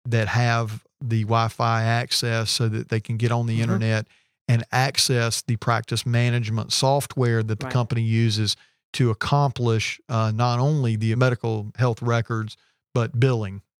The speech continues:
Speaker 2: Billing
Speaker 1: which has
Speaker 2: and
Speaker 1: to be done electronically now as well.
Speaker 2: If you're expecting people to do a job, you have to give them the tools so they can do the job.
Speaker 1: Yeah, and new hires should really check into that and make sure that they are taking advantage of
Speaker 2: Mm-hmm.
Speaker 1: any technology benefits and are complying with any
Speaker 2: And training.
Speaker 1: requirements.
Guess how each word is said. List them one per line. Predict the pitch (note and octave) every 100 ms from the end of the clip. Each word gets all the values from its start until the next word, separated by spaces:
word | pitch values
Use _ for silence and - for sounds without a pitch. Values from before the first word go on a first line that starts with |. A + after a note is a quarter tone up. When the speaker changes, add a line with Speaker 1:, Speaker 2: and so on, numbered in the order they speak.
| _ _ _ -
Speaker 2:
Billing | F#3 F#3
Speaker 1:
which | E3
has | C3
Speaker 2:
and | B2
Speaker 1:
to | C3
be | A#2
done | A2
electronically | G#2+ A2 - A#2+ A#2 - A#2
now | A#2+ B2
as | A2+
well. | C#3 C#3+ C#3+
Speaker 2:
If |
you're | F3+
expecting | F3 A3 G3
people | G3 F#3
to | E3
do | F3
a |
job, | D#3 E3+ E3
you | D#3+
have | C#3+
to | D#3
give | D3+
them | D3
the |
tools | - E3 D3
so | D3
they | C#3
can | C3+
do | C#3+
the | C#3
job. | G2+ F#2+ - - _ -
Speaker 1:
Yeah, | A2
and | A2 B2 B2
new | D3 D#3+
hires | C#3+ C#3 C#3 B2+
should | - A2
really | A2+ C3 C3
check | - C3+ -
into | B2 A2+
that | A#2 A#2
and | A2 A2
make | A2
sure | G#2 A#2+ A#2
that | G#2 -
they | A2+
are | G#2
taking | - A2+ - A2
advantage | G2+ A#2 A2+ G#2+
of | G#2+
Speaker 2:
Mm-hmm. | A#2
Speaker 1:
any | B2
technology | G#2 A2+ A2 A2 A2 G#2+ G#2 G#2 - _ _ -
benefits | B2 D3 C3 C3 A#2+ A2+ - - C#3+
and | A#2+ A#2
are | G#2+
complying | - B2 A2 B2 A#2
with | A2+ A2+
any | G#2+
Speaker 2:
And | G2
training. | G2+ A2+
Speaker 1:
requirements. | G#2+ B2 B2